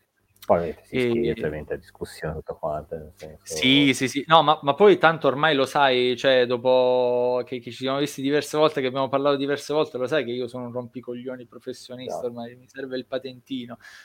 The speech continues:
Speaker 2: quindi, <laughs> cioè, devo trovare
Speaker 1: Esatto,
Speaker 2: un
Speaker 1: io
Speaker 2: attimo
Speaker 1: non,
Speaker 2: un
Speaker 1: eh,
Speaker 2: piglio, eh.
Speaker 1: eh, vai tranquillo, non diventerò tipo Michael e Maurizio Mosca, iniziano a dire co-, cose strane, tipo gatti
Speaker 2: Oddio,
Speaker 1: dello
Speaker 2: mi
Speaker 1: sta-
Speaker 2: si è,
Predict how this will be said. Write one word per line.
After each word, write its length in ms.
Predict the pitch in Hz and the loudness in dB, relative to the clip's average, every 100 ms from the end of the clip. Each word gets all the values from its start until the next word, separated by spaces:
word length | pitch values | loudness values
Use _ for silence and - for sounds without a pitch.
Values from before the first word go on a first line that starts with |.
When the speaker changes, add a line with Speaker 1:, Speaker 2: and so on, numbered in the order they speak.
| _ | _
Speaker 2:
quindi, 360 | 143 143 127 131 | -6 -4 -4 -4
<laughs> 20 | |
cioè, 220 | - 196 | 4 4
devo 260 | 156 190 196 | 6 6 6
trovare 400 | 165 160 165 165 | 6 8 10 10
Speaker 1:
Esatto, 60 | 160 | 8
Speaker 2:
un 60 | |
Speaker 1:
io 60 | 165 | 8
Speaker 2:
attimo 400 | 170 120 117 147 | 8 6 6 2
Speaker 1:
non, 200 | 123 110 | 0 -2
Speaker 2:
un 80 | 110 | -4
Speaker 1:
eh, 0 | |
Speaker 2:
piglio, 520 | _ - 151 - 151 - - - - - - _ - 135 135 | _ -12 -12 -4 -4 -4 -14 -20 -20 -20 -20 _ -2 2 2
eh. 80 | 123 | 2
Speaker 1:
eh, 60 | - | 0
vai 180 | 113 131 | 6 8
tranquillo, 420 | 135 127 143 135 | 8 4 6 4
non 160 | 113 110 | 4 2
diventerò 480 | 113 113 104 113 107 | 2 2 2 2 2
tipo 220 | 113 101 | 0 0
Michael 360 | 104 104 101 101 | 2 0 0 0
e 20 | |
Maurizio 480 | 101 98 98 - 101 | 2 2 0 -4 -4
Mosca, 520 | 95 95 92 - 92 | -2 -4 -4 -6 -4
iniziano 380 | 92 87 - 90 | -4 -6 -6 -8
a 40 | 85 | -6
dire 600 | 90 87 85 82 80 82 | -4 -2 -2 -2 -4 -6
co-, 160 | 90 | -8
cose 240 | - 82 80 | -6 -6 -6
strane, 520 | _ 85 80 78 78 | _ -6 -6 -8 -14
tipo 400 | - 78 80 78 151 | -18 -18 -14 -4 -2
gatti 0 | |
Speaker 2:
Oddio, 320 | 156 147 135 | 0 0 -2
Speaker 1:
dello 160 | - 131 | -2 -4
Speaker 2:
mi 100 | 135 | 6
Speaker 1:
sta- 100 | 123 | 6
Speaker 2:
si 120 | |
è, 40 | 151 | 6